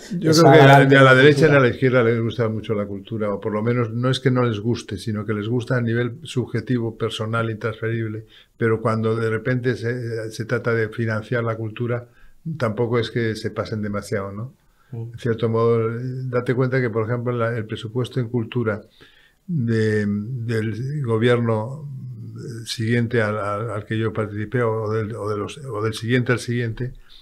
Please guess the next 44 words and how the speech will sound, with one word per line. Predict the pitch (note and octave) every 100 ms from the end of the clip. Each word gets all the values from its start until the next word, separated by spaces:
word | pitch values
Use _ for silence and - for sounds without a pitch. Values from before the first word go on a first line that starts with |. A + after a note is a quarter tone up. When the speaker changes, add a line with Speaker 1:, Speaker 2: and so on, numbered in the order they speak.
| - _ -
Speaker 1:
bajó | A#2 -
ochenta | B2+ B2 A2
y | A2
tres | B2 B2
millones | A#2+ A#2 A2+ G#2+
de | A2
euros | A2+ G#2+ G#2+ G#2
en, | A2+ G#2+ A2+
en, | A#2 A#2+ B2 B2
en | A#2+
un | A#2
año. | A2 G#2+ G#2 - _ _ _ _ _
No, | C3+ D#3
perdón, | A#2 A#2+ A#2+ B2 D#3
estoy | C#3 - C3
habla-, | B2+ A2+ B2
eso | A2 A#2+
sería | G#2+ A2 G#2+
poco | G#2+ A2
dinero. | G#2 G2+ F#2+ F#2+ - _
El | C3+
ochenta | B2 - A#2 A#2+
y | A#2
tres | D#3 D#3
por | D3 A#2+
ciento | - D3 B2+ - G#2 - _ _ _ A#3
disminuyó | F#3 E3+ D#3+ A#2+ A#2+ - A#2 A2+ A#2+ A#2
en, | A2 G#2+
en | A#2+ B2
su | -
Speaker 2:
O |
sea, | A#2 B2
el | B2
Speaker 1:
presupuesto. |
Speaker 2:
gobierno | B2+ D3+ F3
de | D#3+
Zapatero | D3+ C3 C#3 E3 E3+
bajó | C3+ C3 B2 D#3
el | D#3
ochenta | - B2
y | B2+
tres | C3+
por | - B2 A#2+
ciento. | C3+ C#3+ D#3+